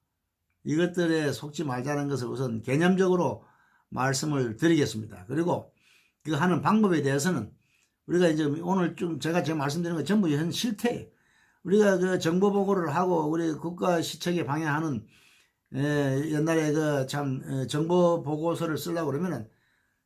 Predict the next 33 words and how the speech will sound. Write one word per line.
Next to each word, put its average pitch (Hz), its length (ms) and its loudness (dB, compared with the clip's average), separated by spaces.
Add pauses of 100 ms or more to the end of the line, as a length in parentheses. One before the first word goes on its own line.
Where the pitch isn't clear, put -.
첫째가 214 720 0
개요예요, 156 440 4
개요. 151 480 2
어, 190 120 0
일 202 500 -2
탄, 214 220 0
이 160 100 0
탄은 180 280 -2
개요고 156 420 0
지금 127 160 -4
삼 156 240 -4
탄은 196 380 2 (300)
현 208 220 4
실태예요. 214 640 -2 (480)
현재 214 340 4
우리가 196 480 2 (240)
이렇게 208 300 2
돼 175 120 4
있다, 135 420 -2
이런 175 220 -2
상-, 139 280 -4
상황이다. 147 580 -4 (880)
그러니까 170 240 0
이제 147 180 2
사 156 240 0
탄, 190 220 2
오 151 60 0
탄 180 180 2
가면 165 260 0
현 160 100 -2
실태가 185 460 0
지나면은 160 440 -2
문제점, 165 520 2